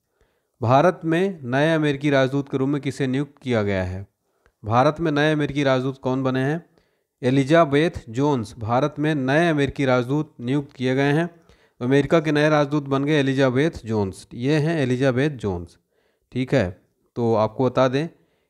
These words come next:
कि नई दिल्ली में जो दूतावास है, ये डी अफेयर्स के रूप में इनको प्रभारी डी अफेयर्स के रूप में इनको नियुक्त किया गया है, ठीक है। चलिए, प्रमुख देशों में भारत के राजदूत देखेंगे। इराक में, इराक के राजदूत, इरा-, भारत में,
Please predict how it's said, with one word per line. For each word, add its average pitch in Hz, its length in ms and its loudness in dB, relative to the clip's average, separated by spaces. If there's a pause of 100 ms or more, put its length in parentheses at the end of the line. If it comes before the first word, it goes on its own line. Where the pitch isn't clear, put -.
(140)
कि 123 200 0
नई 131 180 2
दिल्ली 143 320 2
में 147 240 2
जो 131 300 2
दूतावास 135 600 2
है, 160 160 -4 (640)
ये 123 220 -4
डी 123 300 2
अफेयर्स 139 420 2
के 143 100 -2
रूप 131 140 0
में 135 120 0
इनको 131 280 0
प्रभारी 127 680 0 (160)
डी 131 160 0
अफेयर्स 131 360 0
के 135 100 -4
रूप 123 140 -2
में 127 120 -2
इनको 120 180 -4
नियुक्त 135 320 -4
किया 107 220 -2
गया 98 140 0
है, 95 80 -2
ठीक 127 220 -6
है। 160 300 -4 (440)
चलिए, 92 420 -4 (960)
प्रमुख 160 340 2
देशों 147 280 0
में 156 100 -2
भारत 139 280 0
के 143 100 -2
राजदूत 127 340 -2
देखेंगे। 127 480 -6 (600)
इराक 143 440 6
में, 165 340 -2 (100)
इराक 147 400 0
के 156 100 -4
राजदूत, 143 440 0
इरा-, 135 200 0
भारत 131 380 2
में, 165 220 -2